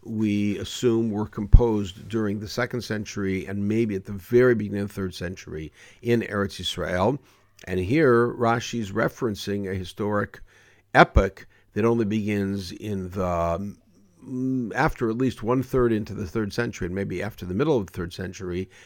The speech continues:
and only in Bavel, when the Sasanian Empire had come to rule and had empowered the Chabari, the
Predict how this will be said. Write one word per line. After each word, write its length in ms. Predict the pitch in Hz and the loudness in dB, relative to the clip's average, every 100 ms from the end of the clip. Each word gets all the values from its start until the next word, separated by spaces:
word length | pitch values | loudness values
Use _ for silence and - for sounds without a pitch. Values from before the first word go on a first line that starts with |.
| - | -14
and 100 | 95 | -4
only 260 | 107 113 110 | -2 0 0
in 120 | 107 | 0
Bavel, 460 | 107 104 160 101 - _ - - - | 0 6 8 6 2 _ -20 -20 -10
when 160 | 95 95 | -4 -2
the 80 | |
Sasanian 520 | 90 95 - 131 123 107 | -2 -4 0 2 2 2
Empire 440 | 110 110 107 90 | 0 2 0 0
had 160 | 90 90 | -4 -4
come 240 | 101 95 | -6 -6
to 160 | - 110 | -6 -4
rule 340 | 143 139 117 | 0 2 0
and 120 | 98 | 0
had 260 | 92 90 - | -4 -6 -8
empowered 800 | 98 95 - 113 127 110 101 90 - - _ | -8 -4 0 2 2 2 0 -2 -8 -20 _
the 80 | 90 | -6
Chabari, 800 | - 101 85 107 117 110 90 90 | -2 -2 2 4 6 4 2 -2
the 320 | 98 87 90 | -4 -4 -6